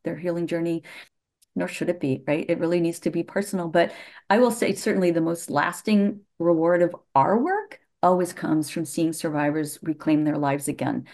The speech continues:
in whatever way, you know, and have a sense of joy and promise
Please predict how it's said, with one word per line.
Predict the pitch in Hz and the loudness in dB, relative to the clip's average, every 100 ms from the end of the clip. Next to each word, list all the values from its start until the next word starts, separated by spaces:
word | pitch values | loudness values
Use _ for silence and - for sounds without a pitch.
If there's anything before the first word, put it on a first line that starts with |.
| - - - | -20 -16 0
in | 170 | 4
whatever | 170 175 196 196 160 | 6 8 6 6 4
way, | 156 151 151 156 | 4 2 -2 0
you | 156 | 4
know, | 151 | 4
and | 156 160 - | 4 2 -2
have | 151 165 | -6 -6
a | |
sense | - 165 147 | -2 0 0
of | 156 135 | -4 -6
joy | - 180 190 196 196 | -6 0 2 4 2
and | 160 156 | 0 -2
promise | - 147 160 226 381 - | -6 -4 0 2 2 -2